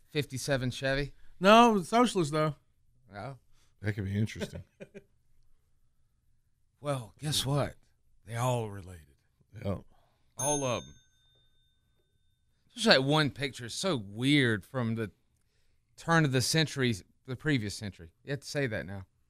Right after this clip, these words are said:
Speaker 1: <laughs> That's when you know.
Speaker 2: <laughs> Yeah.
Speaker 1: That's when you know.
Speaker 2: Oh, you mean back in the
Speaker 1: Turn of the,
Speaker 2: nineteen hundreds?
Speaker 1: turn of the century. The nineteen hundreds. Um, there's that picture of, uh, Queen Mary with her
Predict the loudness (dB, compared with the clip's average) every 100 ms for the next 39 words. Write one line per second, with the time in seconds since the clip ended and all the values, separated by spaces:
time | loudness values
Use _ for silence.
0 | -4 -2 -2 -4 -14 -14 -4 4 4 6
1 | 6 6 6 6 4 4 10 12 12 12
2 | 12 10 4 0 2 6 6 6 4 4
3 | 8 10 12 8 6 8 10 10 10 12
4 | 12 12 10 8 6 4 4 0 2 4
5 | 2 0 -6 -8 -12 -16 -16 -18 -20 -20
6 | -20 -14 -4 0 6 8 8 4 -2 -4
7 | -4 -8 -10 -12 -16 _ -20 _ _ _
8 | _ -6 0 0 -2 -8 _ _ _ _
9 | -2 0 0 -2 -6 -4 -2 2 2 2
10 | -6 _ _ _ _ _ -8 -4 -4 -6
11 | -14 _ _ _ _ _ _ -2 0 0
12 | 0 2 4 4 0 -8 -20 -8 -6 -6
13 | -2 0 2 -2